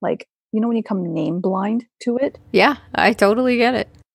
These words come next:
Speaker 1: Yeah, I don't even think about it anymore. And plus, my logo, my husband designed it. I think it's pretty freaking cool. So
Speaker 2: Your logo's way cool. Yeah.
Speaker 1: <laughs>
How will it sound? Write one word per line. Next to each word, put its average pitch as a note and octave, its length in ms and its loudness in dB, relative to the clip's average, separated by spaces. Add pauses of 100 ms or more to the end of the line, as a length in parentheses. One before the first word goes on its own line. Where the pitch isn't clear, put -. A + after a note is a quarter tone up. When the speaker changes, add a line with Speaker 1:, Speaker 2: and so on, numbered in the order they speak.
(200)
Speaker 1:
Yeah, A3 240 6
I E3+ 120 4
don't G3+ 180 0
even G3 100 -2
think - 240 -6
about E3 180 -2
it D3 40 0
anymore. D3+ 240 -4
And F3 100 -4
plus, - 400 0
my F#3+ 200 0
logo, F3 560 2 (100)
my E3+ 100 -6
husband F3+ 360 -4
designed G3+ 360 0
it. A#3 140 4 (240)
I G3 60 2
think G3 160 0
it's E3+ 80 -8
pretty - 360 -6
freaking - 360 -10
cool. - 260 -10
So G3 240 -8
Speaker 2:
Your G#3 160 4
logo's A3 500 4
way E3+ 340 2
cool. D#3 420 -2 (160)
Yeah. F3+ 320 2
Speaker 1:
<laughs> D#4 40 2